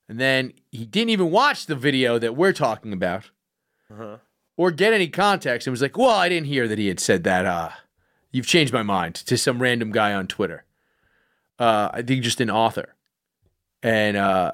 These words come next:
Speaker 1: uh, uh, changed The Rock's mind completely. And kind of the thing where it's like, "Man, maybe The Rock should have kept his fucking mouth shut. Your biggest movie star in the world," because he's not gonna come back. I guarantee now he knows the context. Probably doesn't think Joe Rogan should be canceled. But there was,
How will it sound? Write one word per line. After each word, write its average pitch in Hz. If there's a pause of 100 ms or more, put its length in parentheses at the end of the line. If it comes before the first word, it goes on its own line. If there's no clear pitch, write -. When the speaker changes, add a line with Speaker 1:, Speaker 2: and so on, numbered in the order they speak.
Speaker 1:
uh, -
uh, 90
changed 127
The 113
Rock's 101
mind 95
completely. 165 (880)
And 123 (260)
kind 349
of 370
the 339
thing 370
where 339
it's 285
like, 339
"Man, 370
maybe 359
The 370
Rock 381
should 311
have 320
kept 311
his -
fucking 294
mouth 311
shut. -
Your 120
biggest 147
movie 147
star 131
in 123
the 131
world," 220
because 175
he's 190
not 285
gonna 254
come 208
back. 202
I 165
guarantee 220
now 180
he 170
knows 160
the 139
context. 156 (440)
Probably 240
doesn't 202
think 131
Joe 127
Rogan 110
should 95
be 92
canceled. 90 (400)
But 151
there 170
was, 165